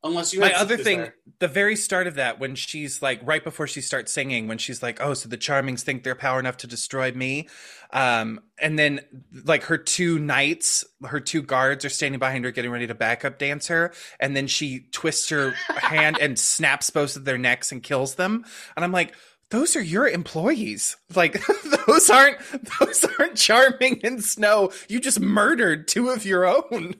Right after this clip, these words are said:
Speaker 1: She could bring them back to life. She's magic.
Speaker 2: I don't think sh-, I don't think necromancy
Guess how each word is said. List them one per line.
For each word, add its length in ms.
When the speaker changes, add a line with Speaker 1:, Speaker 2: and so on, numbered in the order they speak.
Speaker 1:
She 260
could 160
bring 160
them 120
back 240
to 100
life. 380
She's 240
magic. 380
Speaker 2:
I 80
don't 140
think 160
sh-, 100
I 80
don't 120
think 140
necromancy 840